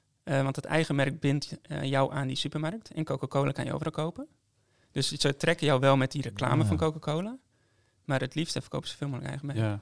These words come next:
Speaker 3: ze
Speaker 2: Ja.
Speaker 3: lok-, het is eigenlijk een lokketje
Speaker 2: Ik,
Speaker 3: om
Speaker 2: ik,
Speaker 3: jou de
Speaker 2: ik
Speaker 3: winkel
Speaker 2: zie
Speaker 3: in
Speaker 2: dan
Speaker 3: te
Speaker 2: ook weer
Speaker 3: krijgen.
Speaker 2: de, de schappen, zeg maar, voor me. Het is dan niet dat wat echt op, eh, iVisual op die hoogte zit, is eigen merk. Dat staat gewoon echt
Speaker 1: Ja, nee,
Speaker 2: helemaal
Speaker 1: dat, dat
Speaker 2: onderin.
Speaker 1: is hun basic merk vaak.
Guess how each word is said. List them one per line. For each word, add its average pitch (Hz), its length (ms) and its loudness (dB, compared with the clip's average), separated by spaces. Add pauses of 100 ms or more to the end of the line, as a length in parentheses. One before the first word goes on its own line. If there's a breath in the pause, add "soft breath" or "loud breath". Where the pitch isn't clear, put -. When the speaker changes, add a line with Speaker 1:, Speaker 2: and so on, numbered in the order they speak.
(140)
Speaker 3:
ze 107 100 -4
Speaker 2:
Ja. 113 60 0
Speaker 3:
lok-, 107 280 -2
het 120 220 -4
is 107 120 0
eigenlijk 104 260 4
een 110 80 4
lokketje 120 320 0
Speaker 2:
Ik, 107 60 4
Speaker 3:
om 107 60 4
Speaker 2:
ik, 110 60 4
Speaker 3:
jou 110 140 8
de 107 60 4
Speaker 2:
ik 110 80 0
Speaker 3:
winkel 127 200 8
Speaker 2:
zie 113 60 4
Speaker 3:
in 113 60 4
Speaker 2:
dan 110 80 6
Speaker 3:
te 104 60 2
Speaker 2:
ook 107 60 4
weer 104 100 4
Speaker 3:
krijgen. 101 140 0
Speaker 2:
de, 101 60 0
de 104 60 2
schappen, - 360 4
zeg - 200 0
maar, 90 100 -2
voor 95 180 -2
me. 85 60 2
Het 87 120 0
is 90 100 -2
dan 92 140 0
niet 101 160 0
dat 101 240 0 (100)
wat 101 160 -2
echt - 220 -2
op, 98 160 -4
eh, 92 260 0 (320)
iVisual 98 400 -2
op 98 120 -2
die 101 140 -2
hoogte 104 300 -2
zit, - 280 0
is 101 160 0
eigen 95 320 0
merk. 87 320 0
Dat 85 120 -4
staat 90 200 0
gewoon 85 180 -6
echt - 200 -6 (240)
Speaker 1:
Ja, 143 80 -8
nee, 151 160 2
Speaker 2:
helemaal 151 160 4 (100)
Speaker 1:
dat, - 80 -
dat - 40 8
Speaker 2:
onderin. 104 280 6
Speaker 1:
is 101 100 6
hun 151 160 4
basic 139 380 0
merk - 220 -8
vaak. - 360 -16